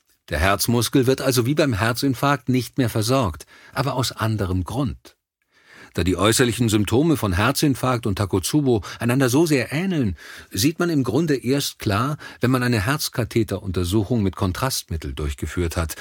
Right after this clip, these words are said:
und nachvollzieht, wo das Blut gut fließt und wo nicht. Da Takotsubo als Krankheitsbild noch relativ jung ist, wird eifrig weitergeforscht.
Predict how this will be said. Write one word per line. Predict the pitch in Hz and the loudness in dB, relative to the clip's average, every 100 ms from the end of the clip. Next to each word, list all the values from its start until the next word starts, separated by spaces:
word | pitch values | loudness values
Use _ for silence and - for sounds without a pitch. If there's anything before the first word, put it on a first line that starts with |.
| - | -12
und | 92 85 | -10 -4
nachvollzieht, | 92 104 104 120 107 - 135 135 - - | 2 2 2 2 0 2 0 0 -4 -4
wo | 110 139 | 2 4
das | 127 | 4
Blut | - 139 147 | 4 4 4
gut | 143 143 113 | 4 2 2
fließt | - 117 156 - | -2 -2 -2 -2
und | 135 104 | -2 0
wo | 107 | 2
nicht. | 113 147 98 - - _ _ _ _ _ _ _ - | 2 0 -4 -12 -20 _ _ _ _ _ _ _ -2
Da | 113 | 0
Takotsubo | 135 127 139 - 175 180 139 | 0 0 -2 -2 -2 0 0
als | 98 - | 0 0
Krankheitsbild | 131 170 160 151 - 147 131 | 2 2 0 -2 0 0 0
noch | 104 | -2
relativ | 123 113 101 110 | 0 0 -2 -2
jung | 151 185 | -2 0
ist, | 104 - - - - | -4 -6 -12 -20 -10
wird | - 117 - | -2 -2 -2
eifrig | 113 120 - 113 82 - | -4 -4 -4 -8 -6 -4
weitergeforscht. | 92 - 65 62 78 71 - - | -4 -6 -12 -10 -8 -8 -10 -20